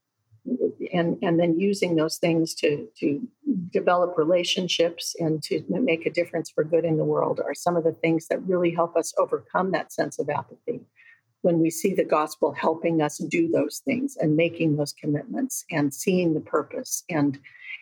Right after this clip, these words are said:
having the opportunity to develop those skills and those character traits and those, um, those, that experience base that helps us know what matters to us most.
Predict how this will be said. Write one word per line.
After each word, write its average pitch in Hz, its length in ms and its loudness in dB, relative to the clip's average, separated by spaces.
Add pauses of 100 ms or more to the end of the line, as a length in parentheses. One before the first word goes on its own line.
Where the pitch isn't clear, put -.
having 196 360 2
the 175 180 2
opportunity 165 800 0
to 156 100 0
develop 180 540 0
those - 200 -2
skills - 460 -4
and 151 100 0
those 143 160 -6
character - 440 -6
traits - 560 -6
and 147 180 -2
those, 147 340 -6 (520)
um, - 360 -4 (600)
those, 143 460 -2 (400)
that 156 200 0
experience 180 760 0
base - 460 0
that 139 120 0
helps 170 300 -2
us - 200 -4
know 139 340 0
what 160 320 -2
matters 139 480 -2
to 143 180 -6
us - 160 -16
most. 143 340 -6